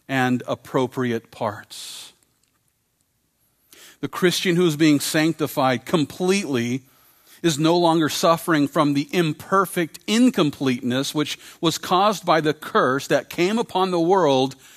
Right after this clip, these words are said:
after the sin of Adam and Eve. Now, to explain my point here, we should take a moment to consider the warning that the Lord presented to Adam shortly after he was created. And with this as the focus, hold your place here in First Thessalonians,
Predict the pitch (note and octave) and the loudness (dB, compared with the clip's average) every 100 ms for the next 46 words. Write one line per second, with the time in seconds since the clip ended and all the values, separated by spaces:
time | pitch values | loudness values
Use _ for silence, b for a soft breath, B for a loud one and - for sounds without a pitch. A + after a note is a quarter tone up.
0 | B B D3 D3+ D#3+ D3 - G3+ F3+ B2+ | B B 0 0 -2 -4 -2 0 2 2
1 | B2+ B2+ - B - C#3 - B2 B2 B2 | 2 -2 -4 B 0 0 2 2 4 0
2 | A#2+ B2+ A2 G2 C3 A#2+ A2+ G#2 C#3+ C3 | -4 -4 -6 -6 -4 -2 -2 0 2 2
3 | E3 C#3 - F#3 E3+ C#3 B2 - A3+ - | 0 -4 -2 0 2 2 0 -4 -6 -6
4 | D3+ B2+ A#2 A2+ B B B B G3+ G3 | -4 -2 -2 -4 B B B B -8 -2
5 | D4 D#4 C#4 G#3+ D#3 D3 - F3+ C#3+ C3 | -2 0 -2 -2 -4 -4 -2 -2 0 0
6 | C#3+ D3+ C#3+ C#3 C3+ C#3 C3+ - C3 C#3 | 2 2 2 0 0 -2 -2 -2 -2 0
7 | C#3 B2 C#3+ - C3 C3 B2 A#2+ C#3+ - | 0 0 -2 2 4 4 2 0 -2 -6
8 | B B B - D3+ D3 C3 C3 C3 - | B B B -2 -2 0 2 2 2 -2
9 | B2 D3+ B2 - - B2+ B2 C3 A#2+ A2 | -4 -2 -4 -6 -6 -2 0 2 0 -2
10 | C3 C3 B B F#3 F3+ F#3 B3+ B3 A#3 | -4 -10 B B 2 2 2 0 0 2
11 | F#3 D#3 - F3+ E3 D3 A#3+ C#4 B3+ G#3+ | 2 -2 -2 -2 -2 0 0 -2 -4 -2
12 | F#3 - E3+ - F3 - E3 D3+ C3+ E3+ | -2 0 -2 -2 -4 -2 -2 0 0 2
13 | D3 C3+ C#3 | 2 2 0